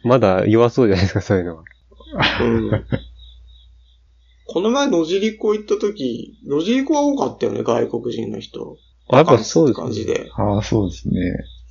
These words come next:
Speaker 2: ね、み-、めっちゃ泳いでたもんね、みんな。
Speaker 3: はい。
Speaker 1: うん。
Speaker 2: うん。ああ、確かに異国情緒はあるかもね。確かに、白馬は。
Speaker 1: うん。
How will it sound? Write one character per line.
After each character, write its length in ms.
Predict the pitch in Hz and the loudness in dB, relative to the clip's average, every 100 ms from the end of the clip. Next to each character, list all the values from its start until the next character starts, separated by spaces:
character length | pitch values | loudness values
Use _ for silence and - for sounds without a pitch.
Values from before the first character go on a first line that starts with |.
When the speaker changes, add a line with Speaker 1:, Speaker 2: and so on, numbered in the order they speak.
| - | -12
Speaker 2:
ね、 280 | 190 117 - - | -8 -8 -10 -6
み-、 180 | 143 143 - 156 143 151 | -4 -4 -6 -6 -6 0
め 80 | 151 | -2
っ 80 | |
ち 80 | 147 | 2
ゃ 60 | 180 | 2
泳 180 | 180 180 | 4 2
い 40 | |
で 40 | - | 0
た 80 | |
も 140 | 113 107 | -4 -6
ん 60 | |
ね、 60 | 107 | -8
み 200 | 107 104 | -8 -8
ん 20 | |
な。 100 | - | -10
Speaker 3:
は 100 | 85 | -12
い。 20 | |
Speaker 1:
う 60 | - | -2
ん。 40 | 95 87 82 | 0 2 -2
Speaker 2:
う 960 | - - - 117 104 104 120 117 104 | -8 -16 -16 -16 -16 -14 -8 -6 -6
ん。 40 | 98 - _ _ _ _ _ _ _ _ _ _ _ _ _ _ _ _ _ _ | -10 -18 _ _ _ _ _ _ _ _ _ _ _ _ _ _ _ _ _ _
あ 340 | - - - | -18 -16 -18
あ、 20 | - | -16
確 160 | - - | -8 -4
か 60 | |
に 80 | - | -4
異 20 | - | 0
国 320 | 131 131 143 | 0 0 0
情 180 | 156 160 | 0 0
緒 160 | - | -4
は 180 | - - | -10 -4
あ 20 | |
る 120 | 127 127 | -2 0
か 100 | 117 | -2
も 80 | |
ね。 300 | 110 113 - _ - - - _ _ | -4 -10 -12 _ -18 -16 -16 _ _
確 240 | - - - | -6 -6 -6
か 100 | - | -10
に、 100 | - | -14
白 300 | - 127 113 | -6 -2 -2
馬 100 | - | -2
は。 220 | - | -4
Speaker 1:
う 20 | |
ん。 40 | - | -10